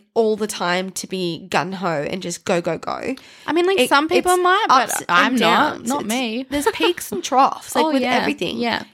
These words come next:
Speaker 1: There's yin and yang. Like, you can't be all yang.
Speaker 2: No.
Speaker 1: There's always a yin aspect to you.
Speaker 2: And you need that as well.
Speaker 1: Exactly. You can't, if you were just go, go, go, then you would burn out.
Speaker 2: Yeah.
Speaker 1: Like, this is, this is the idea that
Speaker 2: Yeah.
Speaker 1: happens. And we don't wanna burn out.
Speaker 2: No.
Speaker 1: We wanna be motivated, but we wanna be smart about it and safe about it and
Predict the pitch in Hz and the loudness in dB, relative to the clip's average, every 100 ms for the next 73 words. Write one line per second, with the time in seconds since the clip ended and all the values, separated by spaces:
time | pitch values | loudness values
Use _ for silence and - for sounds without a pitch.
0 | - 262 240 226 269 294 269 190 214 226 | -4 -2 -2 -2 -2 0 -4 0 0 0
1 | - 214 208 226 - 220 277 - - - | -2 -6 -6 -8 -4 -2 -2 -4 -20 -10
2 | - 240 - 226 233 190 185 151 - 226 | -4 -4 2 2 2 2 0 0 -2 -2
3 | 311 330 220 107 240 233 - 254 240 254 | 0 0 -2 0 -2 0 0 2 4 2
4 | 240 202 208 190 208 - 165 - 202 - | 0 -2 -2 -2 -4 -6 -10 -10 -12 -12
5 | - - 359 381 359 285 294 453 208 - | -4 -2 2 2 2 0 0 -2 0 0
6 | 101 - 233 226 269 349 - - 269 247 | 0 -2 0 2 2 2 2 2 2 0
7 | 254 277 - 311 427 - _ - 311 302 | -2 -4 -4 -4 -4 -8 _ -8 -6 0
8 | 349 480 320 311 285 269 254 269 220 214 | 2 2 -2 -4 -2 0 0 0 0 0
9 | 214 208 202 202 196 170 147 240 339 262 | -2 -2 0 0 2 0 0 2 4 2
10 | - 240 254 208 - 247 233 202 - 196 | 2 0 -2 -4 -6 -8 -6 -6 -6 -6
11 | 185 214 165 254 330 311 220 - - 240 | -4 -4 -2 0 2 2 0 -4 -6 -2
12 | 269 359 381 240 196 156 - 254 277 311 | 2 2 2 -2 -4 -6 -4 0 2 2
13 | 285 196 226 330 415 285 254 196 185 180 | 0 0 0 2 2 2 0 0 -2 -2
14 | 190 220 240 254 247 254 226 220 233 233 | -2 0 -2 -2 -2 -2 -2 -4 -2 0
15 | 190 - 151 202 - 202 - 233 220 - | 0 -2 -2 0 -2 -4 -2 -2 -2 -6
16 | - 165 214 208 196 190 | -4 -2 -2 -2 -8 -10